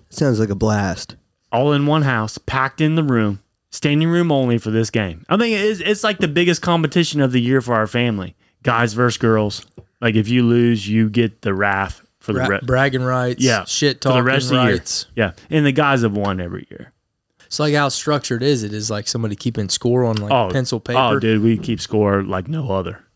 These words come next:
Speaker 2: These are bragging rights for the year.
Speaker 3: This is
Speaker 2: If
Speaker 3: official
Speaker 2: you lose,
Speaker 3: stuff.
Speaker 2: you suck. That's what it is
Speaker 3: <laughs>
Speaker 2: for the year. That's, that's just our family, man.
Speaker 3: I like it, though.
Speaker 2: It, it's awesome. It really is. You guys mentioned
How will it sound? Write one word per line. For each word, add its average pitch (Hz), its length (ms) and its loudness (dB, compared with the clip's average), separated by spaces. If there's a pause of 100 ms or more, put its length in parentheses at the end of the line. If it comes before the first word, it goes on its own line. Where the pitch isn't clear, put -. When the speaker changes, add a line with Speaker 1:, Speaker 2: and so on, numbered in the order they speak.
(300)
Speaker 2:
These 135 240 0
are 120 80 2
bragging 113 420 0
rights 104 260 0
for 120 320 0
the 107 100 0
year. 90 320 -6 (160)
Speaker 3:
This 117 200 -8
is 113 120 -10
Speaker 2:
If 110 160 -10
Speaker 3:
official 127 160 2
Speaker 2:
you 156 140 4
lose, 147 300 4
Speaker 3:
stuff. 120 100 0
Speaker 2:
you 143 80 4
suck. 104 440 -2 (220)
That's - 160 -8
what 131 160 4
it 113 120 2
is 85 220 -6 (220)
Speaker 3:
<laughs> - 220 -14
Speaker 2:
for 147 160 2
the 123 80 2
year. 90 260 -2 (720)
That's, 131 200 0
that's 113 420 -2
just 131 180 2
our 127 140 2
family, 131 380 0
man. 90 160 -6
Speaker 3:
I - 20 -4
like 117 340 -6
it, 107 140 -10
though. 135 80 0
Speaker 2:
It, 139 180 2
it's 156 160 0
awesome. 202 520 0 (120)
It 131 100 2
really 151 400 4
is. 107 240 -2 (360)
You 143 160 -2
guys 143 280 2
mentioned 113 540 0